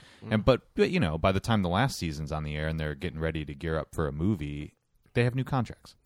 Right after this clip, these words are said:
Speaker 1: Oh. Hmm.
Speaker 2: That's definitely true of Jer-, Jersey Shore.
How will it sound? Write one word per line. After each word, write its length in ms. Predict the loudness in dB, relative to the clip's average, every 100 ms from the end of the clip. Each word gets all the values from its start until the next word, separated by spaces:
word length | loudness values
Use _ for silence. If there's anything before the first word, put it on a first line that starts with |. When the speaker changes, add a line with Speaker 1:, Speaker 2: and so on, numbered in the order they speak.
| -8
Speaker 1:
Oh. 180 | -8 -10 _ _ _
Hmm. 80 | -2
Speaker 2:
That's 220 | -2 -2 -14 2
definitely 520 | 4 4 2 -2 -8
true 220 | -10 -10
of 100 | -10
Jer-, 180 | -12 -14 -16
Jersey 300 | -8 -8 -8 -14
Shore. 300 | -16 -16